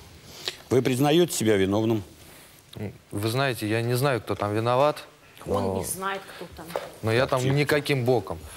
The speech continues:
Speaker 2: Они сами там со своим динамитом развлекались, рыбу глушили, а на меня теперь тут всех собак ещё вешают.
Speaker 1: То есть вы себя виновным не
Speaker 2: Нет, не
Speaker 1: признаёте?
Speaker 2: признаю.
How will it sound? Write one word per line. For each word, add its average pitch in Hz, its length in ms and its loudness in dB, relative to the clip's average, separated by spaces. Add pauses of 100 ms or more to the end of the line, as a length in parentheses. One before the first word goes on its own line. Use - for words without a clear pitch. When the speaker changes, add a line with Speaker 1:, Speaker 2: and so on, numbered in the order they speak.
Speaker 2:
Они 139 180 2
сами 156 300 0
там 113 180 0
со - 100 -6
своим 131 280 0
динамитом 135 560 0
развлекались, 131 720 2
рыбу 123 320 2
глушили, 127 640 2
а 107 80 -4
на 120 80 0
меня 143 160 0
теперь 139 220 -4
тут 131 160 -2
всех 143 160 0
собак 135 340 0
ещё - 140 -2
вешают. 101 400 -2 (800)
Speaker 1:
То 113 120 4
есть 101 180 2
вы 156 320 4
себя 117 280 2
виновным 120 360 2
не 110 60 2
Speaker 2:
Нет, 127 80 2
не 139 80 4
Speaker 1:
признаёте? 98 340 0
Speaker 2:
признаю. 120 480 -2